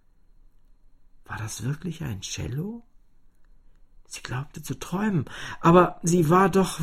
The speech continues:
wach und sie träumte nicht in ihrem Bett. Um ganz sicher zu gehen, dass sie wirklich wach war, zog sie so lange an ihrem Zopf, bis es weh tat.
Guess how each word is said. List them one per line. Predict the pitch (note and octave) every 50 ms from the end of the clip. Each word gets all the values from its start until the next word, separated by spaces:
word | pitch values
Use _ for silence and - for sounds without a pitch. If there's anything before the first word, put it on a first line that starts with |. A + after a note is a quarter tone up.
| E3
wach | F#3+ A3+ A#3 A3 - -
und | F#3 E3+
sie | D#3 D#3 E3 D#3+
träumte | - D#3 E3+ F#3+ A3 A#3+ A#3+ - G#3+
nicht | F#3 G3 A3+ A3 A3 -
in | - G3 F#3+
ihrem | F#3+ F#3+ F#3 F3+ F3 E3
Bett. | D#3 G3 A3+ A3+ - - G3+
Um | F#3 E3+ E3 E3 D#3+ D#3+ D#3+ D#3 D#3
ganz | E3 E3+ E3 F3 E3 - -
sicher | G#3+ B3 C4 C4+ D#4+
zu | D#4 - A#3 G#3
gehen, | F#3 F#3 F#3 F3+ F3 E3
dass | D#3 D#3+ D3 C#3+
sie | E3 D#3+ D3+
wirklich | D#3 D3+ C3+ D3 D3+ C3+ C3
wach | C#3 C#3 C3+ C3+ C#3
war, | C3+ C3+ B2 A#2+ - - - - - -
zog | - - G3 G#3+ B3+ C#4 -
sie | - - A3+ A3+
so | F#3+ F3+ G#3+ B3+ C#4 D4
lange | C#4+ C4 B3+ B3+ C4 B3+ B3 A#3
an | G#3+ G#3+ G#3
ihrem | G#3 G#3 G3+ G3 F#3+ F3+ F3
Zopf, | - G#3 A3 G#3+ G#3+ - - -
bis | F#3+ F#3 F#3+ F3
es | F3 E3+ D#3+ D#3+
weh | D#3 D3+ C#3+ C3+
tat. | - - G#2 - G2+ - - - -